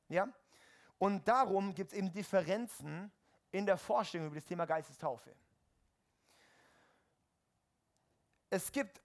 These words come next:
allerdings mehrere und einige erstmalige Erlebnisse von einer Erfüllung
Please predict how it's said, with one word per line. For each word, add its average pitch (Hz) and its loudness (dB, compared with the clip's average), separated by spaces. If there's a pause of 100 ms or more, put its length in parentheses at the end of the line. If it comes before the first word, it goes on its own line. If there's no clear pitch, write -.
allerdings 185 0 (800)
mehrere 180 2
und 170 -2
einige 190 2 (760)
erstmalige 190 4
Erlebnisse 170 0
von 165 -4
einer 151 0
Erfüllung 185 -2